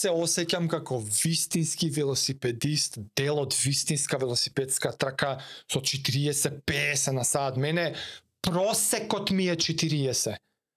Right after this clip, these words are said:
на сто пеесет и шест километри трка.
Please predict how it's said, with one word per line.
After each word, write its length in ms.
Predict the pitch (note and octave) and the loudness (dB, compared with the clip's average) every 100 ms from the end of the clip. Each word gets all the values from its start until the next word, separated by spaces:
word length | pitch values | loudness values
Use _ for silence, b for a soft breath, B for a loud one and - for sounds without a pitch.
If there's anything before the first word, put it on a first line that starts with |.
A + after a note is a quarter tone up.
| _ _ _ D3 | _ _ _ -2
на 120 | C3 | 0
сто 600 | - - - F#3+ G3+ G3+ | 0 -2 0 0 0 -2
пеесет 560 | G3 F#3 F#3 F3 F3 D#3+ | 0 2 2 0 0 0
и 60 | |
шест 520 | - - - F3 - | 0 2 2 2 0
километри 840 | - E3+ D#3 D3 D3 D3+ D3 C#3+ - | 0 2 2 2 0 0 0 -2 -2
трка. 340 | - C#3 - | -2 0 -2